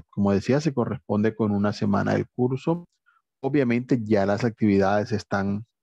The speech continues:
eh, organizadas. En el cronograma, como verán, la actividad número uno está programada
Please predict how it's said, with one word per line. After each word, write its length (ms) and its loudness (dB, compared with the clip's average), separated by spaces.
eh, 460 2
organizadas. 840 0
En 140 2
el 120 4
cronograma, 560 0
como 220 2
verán, 320 2
la 60 4
actividad 400 2
número 280 2
uno 140 0
está 180 -4
programada 640 -2